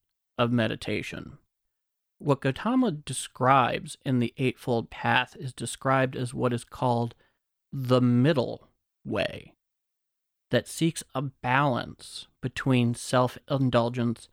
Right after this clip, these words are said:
and self-restraint from const-, the constant states of wants and desires and the inevitable reality of the fact that you're not going to be able to fulfill all of them. Indeed, sometimes it is fine to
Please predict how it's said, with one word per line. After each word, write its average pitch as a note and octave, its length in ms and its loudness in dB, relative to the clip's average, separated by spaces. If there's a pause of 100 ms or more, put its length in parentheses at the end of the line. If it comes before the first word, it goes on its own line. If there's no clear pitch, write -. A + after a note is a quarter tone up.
(380)
and B2+ 200 0
self-restraint A#2+ 1040 0 (420)
from A#2+ 400 0 (280)
const-, - 540 -2
the C3+ 80 -4
constant B2 460 -4
states A#2+ 340 -2
of A#2+ 260 -4
wants A#2+ 580 0 (100)
and A#2+ 180 0
desires A#2+ 720 0 (480)
and A#2+ 180 2
the A#2+ 100 4
inevitable A#2+ 600 2
reality B2+ 600 0
of B2+ 120 -6
the A#2 100 -4
fact A#2+ 280 -4
that B2 60 -4
you're A#2 140 0
not B2 280 0
going A#2 200 -2
to - 120 -18
be A#2 160 -4
able B2+ 160 -4
to - 140 -10
fulfill A#2+ 500 -2
all C3 280 0
of - 120 -8
them. - 340 -10 (420)
Indeed, B2 420 2
sometimes C3 520 2
it B2+ 100 -2
is B2+ 140 0
fine B2 400 0
to C3 300 -4